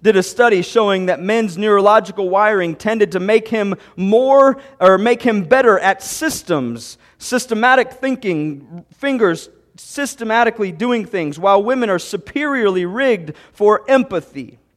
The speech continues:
B M W did a study.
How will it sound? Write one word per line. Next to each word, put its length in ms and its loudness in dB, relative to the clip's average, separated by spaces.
B 160 -2
M 160 2
W 380 2
did 160 2
a 60 2
study. 520 -6